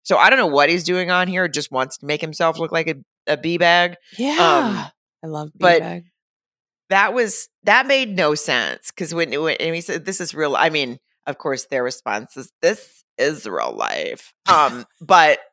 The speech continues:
Speaker 1: they were correct. Okay.
Speaker 2: Yes.
Speaker 1: So, be-,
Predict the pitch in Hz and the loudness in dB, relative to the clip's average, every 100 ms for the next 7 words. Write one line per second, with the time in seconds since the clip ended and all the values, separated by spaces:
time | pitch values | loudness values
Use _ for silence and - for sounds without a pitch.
0 | _ - 160 156 151 - 139 117 101 - | _ -2 2 2 0 -2 2 2 2 -6
1 | - - - - 135 139 320 453 349 185 | -16 -12 -12 -12 -4 2 4 4 4 2
2 | - - - 202 160 - _ _ _ 233 | -2 -2 -4 0 0 -2 _ _ _ -12